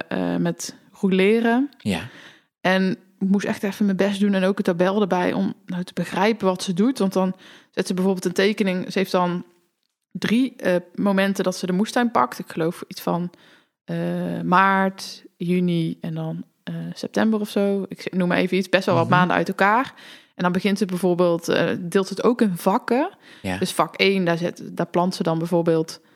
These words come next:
Speaker 1: ehm, ja, misschien wel twintig uitjes.
Speaker 2: Uh-huh.
Speaker 1: En dan in plaatje twee, dan zijn, is daar tussendoor, is daar nog worteltjes gezaaid.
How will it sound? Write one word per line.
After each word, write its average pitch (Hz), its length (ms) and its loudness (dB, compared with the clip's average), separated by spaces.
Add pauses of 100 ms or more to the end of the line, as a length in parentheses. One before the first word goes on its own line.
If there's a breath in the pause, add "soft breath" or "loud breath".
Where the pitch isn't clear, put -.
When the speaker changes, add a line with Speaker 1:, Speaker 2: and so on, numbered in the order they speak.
(360 soft breath)
Speaker 1:
ehm, 156 500 -6 (160)
ja, 156 320 -6 (320)
misschien 180 300 -4
wel 170 360 0 (320)
twintig 214 380 0
uitjes. - 640 -6 (300)
Speaker 2:
Uh-huh. 95 180 -6 (160)
Speaker 1:
En 180 100 0
dan 180 120 2
in 175 80 0
plaatje 170 320 -2
twee, 208 600 0 (640)
dan 170 300 0 (220)
zijn, - 400 -4
is 180 200 -4
daar 165 220 0 (160)
tussendoor, 175 560 -2
is - 120 -6
daar 170 140 0
nog 170 160 -4
worteltjes 180 560 0
gezaaid. - 600 -10